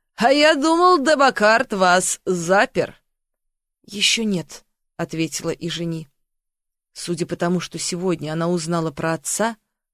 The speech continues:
ждать этого осталось недолго.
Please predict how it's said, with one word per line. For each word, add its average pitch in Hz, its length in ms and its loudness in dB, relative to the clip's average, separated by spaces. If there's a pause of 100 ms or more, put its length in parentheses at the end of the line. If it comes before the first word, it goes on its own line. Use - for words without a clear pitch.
(480)
ждать 226 400 -2
этого 214 380 0
осталось 165 520 -4
недолго. 151 520 -6